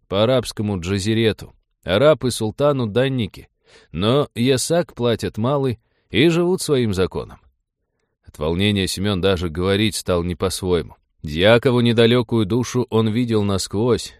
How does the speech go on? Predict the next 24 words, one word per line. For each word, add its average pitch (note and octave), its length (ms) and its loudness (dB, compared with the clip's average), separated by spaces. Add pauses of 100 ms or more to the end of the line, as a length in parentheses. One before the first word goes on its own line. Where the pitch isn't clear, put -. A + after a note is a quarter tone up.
и D#2+ 160 0
в G2 40 2
мечтах A#2 540 0
не A2 100 0
обманывался. G#2+ 680 -2 (360)
Иное D3 500 2
Семёна C3 460 -2
смутило. G2 600 -4 (460)
Верно D3+ 440 4
брат C#3+ 260 2
Никит C3 360 -4
сказал, F#2+ 560 -2 (140)
дело A2 380 0
государственное. G#2 920 -4 (280)
Никто A2+ 440 0
из - 120 -2
православных C3+ 720 0
христиан A2+ 520 0
до G2+ 100 0
него G2+ 340 0
по G2 180 -2
Аравии F#2+ 540 2
не E2+ 160 -4
хаживал, F#2 580 -4